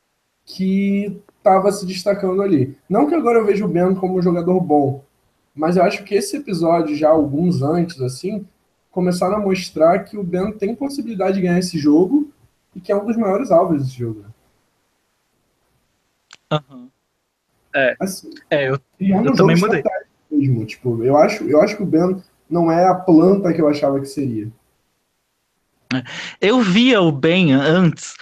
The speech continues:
Speaker 2: muito como o J T em Tocantins, assim, que era um, um participante, é, que tinha, assim, um carisma entre as, os outros participantes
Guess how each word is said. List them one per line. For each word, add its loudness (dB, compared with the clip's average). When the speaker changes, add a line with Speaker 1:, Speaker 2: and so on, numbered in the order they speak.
Speaker 2:
muito 2
como 4
o 4
J 2
T -4
em 4
Tocantins, 0
assim, -2
que -2
era 0
um, 0
um -2
participante, -2
é, 4
que -16
tinha, -2
assim, -4
um 0
carisma 2
entre 2
as, 0
os 2
outros 0
participantes -2